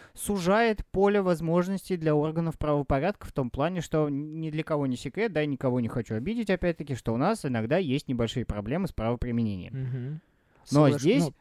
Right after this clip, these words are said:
Speaker 1: конкретно, как бы,
Speaker 2: здесь
Speaker 1: по-моему, очень хорошая мера.
Speaker 2: подчищает, да, какой-то вот
Speaker 1: И не-,
Speaker 2: хвостик.
Speaker 1: это как бы шажки в сторону дели-, э,
Speaker 2: Ну,
Speaker 1: декриминализации.
Speaker 2: я думаю, пока данный режим при власти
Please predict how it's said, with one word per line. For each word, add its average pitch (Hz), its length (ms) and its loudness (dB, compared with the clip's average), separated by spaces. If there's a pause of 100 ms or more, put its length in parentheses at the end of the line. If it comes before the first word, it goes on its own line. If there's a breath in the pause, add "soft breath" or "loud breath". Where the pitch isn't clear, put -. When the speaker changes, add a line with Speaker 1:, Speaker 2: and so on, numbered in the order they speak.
(120)
Speaker 1:
конкретно, 175 800 -2
как 104 240 -8
бы, 98 180 -10 (420)
Speaker 2:
здесь 131 260 -8
Speaker 1:
по-моему, 147 320 4
очень 190 220 2
хорошая 180 420 0
мера. 208 80 -2
Speaker 2:
подчищает, 135 360 -2
да, 139 120 -4
какой-то - 380 -10
вот 123 80 -4
Speaker 1:
И 95 140 -10
не-, 95 60 -10
Speaker 2:
хвостик. 139 640 -2
Speaker 1:
это 147 220 4
как 151 180 -2
бы 151 180 6 (140)
шажки 156 460 -2
в - 40 -8
сторону 170 460 0
дели-, 147 300 -2
э, 139 340 0
Speaker 2:
Ну, 113 80 -14 (240)
Speaker 1:
декриминализации. 147 720 0
Speaker 2:
я 151 60 2
думаю, 165 280 2
пока 143 500 0 (720)
данный 135 520 -2
режим 120 320 -10
при 127 120 -16
власти 120 400 -14